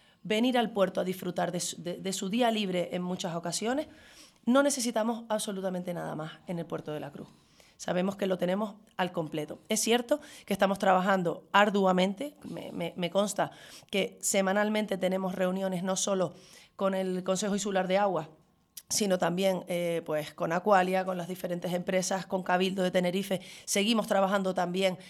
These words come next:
de madrugada en, en la gestión del saneamiento de Punta Brava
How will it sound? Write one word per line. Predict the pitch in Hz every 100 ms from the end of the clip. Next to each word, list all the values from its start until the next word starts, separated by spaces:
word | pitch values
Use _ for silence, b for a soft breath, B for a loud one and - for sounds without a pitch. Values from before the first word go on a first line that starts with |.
| B B
de | 185 240
madrugada | 226 208 196 190 202 185 160 156 B B -
en, | 190 180 175 -
en | 180 180
la | 175
gestión | 175 165 190 190 185
del | 180 175
saneamiento | 180 185 180 175 196 190 170 143 -
de | 180 180
Punta | 175 175 156
Brava | 170 220 294